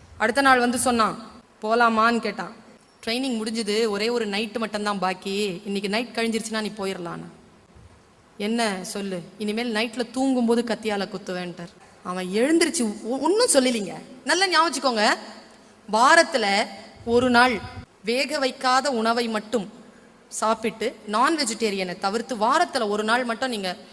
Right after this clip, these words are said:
மௌன விரதத்தோடையும் வெஜிடேரியன் ஃபுட்டோடையும் இருந்தீங்கன்னா, நீங்க மனசுல என்ன நினைக்கிறீங்கங்கிறது மூஞ்சில தெரியாது. எவ்வளவு பெரிய வரம் தெரியுமா அது? நம்ம விழுந்து போறது அங்கதானே,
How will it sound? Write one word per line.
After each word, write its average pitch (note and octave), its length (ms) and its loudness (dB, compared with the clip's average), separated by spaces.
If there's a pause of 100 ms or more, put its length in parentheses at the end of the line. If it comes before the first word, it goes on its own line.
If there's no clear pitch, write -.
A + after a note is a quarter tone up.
(260)
மௌன D4+ 300 2
விரதத்தோடையும் A3 880 0 (340)
வெஜிடேரியன் A#3 560 -2
ஃபுட்டோடையும் A3 480 0
இருந்தீங்கன்னா, G3+ 520 -2 (460)
நீங்க D4+ 340 4
மனசுல F4+ 320 4
என்ன D4+ 400 2
நினைக்கிறீங்கங்கிறது C#4 680 0 (120)
மூஞ்சில C#4 280 2
தெரியாது. B3 440 4 (440)
எவ்வளவு E4 260 4
பெரிய E4 200 2
வரம் C#4+ 240 4
தெரியுமா B3+ 280 0
அது? A#3+ 440 -2 (340)
நம்ம D4 220 2
விழுந்து E4+ 480 6
போறது E4 140 4
அங்கதானே, D4+ 460 2